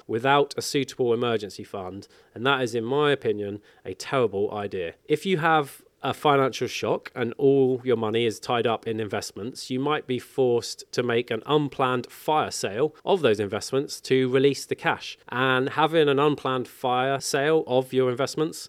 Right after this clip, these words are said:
like this might result in you having to sell an asset at below its market value. So great for whoever is buying the <laughs> assets from you,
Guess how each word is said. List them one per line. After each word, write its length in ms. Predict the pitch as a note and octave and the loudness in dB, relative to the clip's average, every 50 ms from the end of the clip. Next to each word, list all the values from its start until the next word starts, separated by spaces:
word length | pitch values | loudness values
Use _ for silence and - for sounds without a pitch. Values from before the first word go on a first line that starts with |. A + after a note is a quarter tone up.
| - | -6
like 280 | - B2+ B2+ C3 B2+ - | 0 2 2 2 4 4
this 340 | B2+ C#3 D#3 - - - - | 2 2 2 0 -4 -6 -4
might 260 | C3 C3 C3+ C3+ A2 - - | -2 -2 0 -2 -2 -4 -8
result 380 | - A#2 G#2 C3 B2+ B2 - A2 | -8 -4 0 2 2 2 2 0
in 140 | A#2+ A#2+ | -2 -2
you 200 | A#2+ A#2+ A#2+ A#2+ | 0 0 0 0
having 280 | A2 - C3 A#2 B2 A#2 | 0 -2 -2 -2 -2 -2
to 100 | - A2 | -4 -4
sell 340 | - - C3+ B2 A#2+ A#2 A2+ | -4 -2 0 0 2 2 0
an 80 | A2 | 0
asset 420 | A#2+ B2 - - - C3+ A#2+ F2+ F#2 | -2 -4 -6 -4 -2 -2 -2 0 -2
at 100 | D2+ - | -4 -4
below 480 | A2 A2+ A#2+ B2 A#2 A#2 A#2 A#2 A2+ - - | -2 0 2 2 4 4 4 2 2 -2 -6
its 120 | - - | -8 -4
market 320 | A#2+ A2+ A2 - - - F#2+ | -2 -2 -2 -2 -2 -4 -4
value. 360 | A#2 G#2+ G2+ F#2+ F2+ F#2 F2+ | -4 -4 -2 -4 -4 -6 -8
So 320 | - - A#2 G#2+ G#2+ G#2+ | -6 -4 -2 0 2 0
great 440 | G#2+ - - C3+ D3+ E3 F3 - - | 0 2 4 6 6 6 6 4 0
for 120 | - C3 A#2+ | -2 4 8
whoever 360 | D3 C#3 C#3 C3+ A#2+ B2 A#2 | 8 8 8 8 4 2 2
is 120 | A2 G#2 | 0 0
buying 420 | - - A#2 B2+ C3 C#3 C#3 C#3+ B2 | 2 2 4 4 4 4 2 2 2
the 160 | C3 C3+ D3 | 2 2 2
<laughs> 80 | A#2 | 2
assets 300 | - - - C#3+ - - | 0 -2 -2 -2 -2 -2
from 240 | - - D3 C#3 C#3 | 0 0 0 0 2
you, 180 | C#3+ D3 D#3+ | 0 0 0